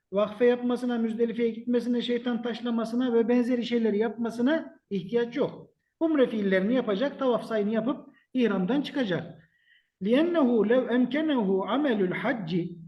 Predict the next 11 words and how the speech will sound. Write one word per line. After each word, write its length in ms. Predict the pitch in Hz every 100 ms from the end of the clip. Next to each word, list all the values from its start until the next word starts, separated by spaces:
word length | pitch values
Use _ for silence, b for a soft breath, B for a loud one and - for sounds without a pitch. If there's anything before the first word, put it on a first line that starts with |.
| B B B
Haccı 340 | - 220 220 277
kaçırmış 500 | 254 240 254 269 269
olmasına 500 | 269 254 247 254 240
rağmen 380 | 226 196 185 202
bu 120 | 247
adama 400 | 254 240 196 175
hac 180 | 247 -
fiillerini 480 | 254 233 220 208
yapmak 400 | 214 - 226 190
mümkün 320 | 202 233 - 208
olsaydı 840 | 196 190 208 170 180 302 -